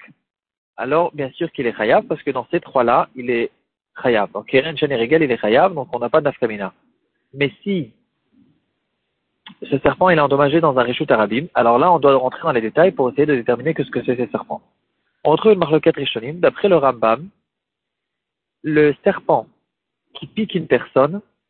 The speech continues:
c'est considéré comme keren. Pourquoi ? Keren, c'est un animal qui endommage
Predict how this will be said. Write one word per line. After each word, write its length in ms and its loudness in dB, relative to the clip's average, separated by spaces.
c'est 80 0
considéré 520 0
comme 320 0
keren. 520 0
Pourquoi ? 500 0
Keren, 540 2
c'est 380 -2
un 100 2
animal 640 0
qui 160 -6
endommage 680 -2